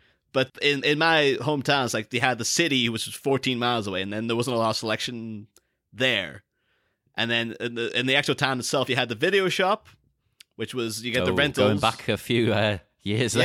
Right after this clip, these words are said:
Speaker 2: there.
Speaker 1: and you ha-, you'd have a couple of dusty old ones, a couple of classics, but Die Hard wasn't in them. For some reason, the Die Hard cassette wasn't there.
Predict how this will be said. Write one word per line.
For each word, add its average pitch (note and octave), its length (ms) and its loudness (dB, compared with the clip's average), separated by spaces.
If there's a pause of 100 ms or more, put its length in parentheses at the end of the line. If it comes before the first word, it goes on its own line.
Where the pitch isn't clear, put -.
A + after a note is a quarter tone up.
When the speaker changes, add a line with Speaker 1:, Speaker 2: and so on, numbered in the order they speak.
(240)
Speaker 2:
there. - 100 -14
Speaker 1:
and B2 120 -4
you A#2+ 120 0
ha-, B2 260 0
you'd B2 160 -2
have C3+ 220 2
a - 40 -4
couple D#3+ 240 -2
of B2 140 -6
dusty C#3 300 -2
old C#3 240 0
ones, C#3+ 560 -6 (480)
a - 80 -12
couple B2+ 180 -4
of D#3 60 -8
classics, F3+ 600 0
but - 180 -14
Die D3+ 240 4
Hard C#3+ 320 2
wasn't C3 260 -2
in F3 140 -2
them. G2 220 -12 (320)
For B2+ 100 -8
some E3+ 180 0
reason, B2 240 0
the A2+ 80 -4
Die A#2+ 240 2
Hard A#2 260 0 (240)
cassette - 380 0
wasn't G2+ 240 -6
there. C#3+ 260 -2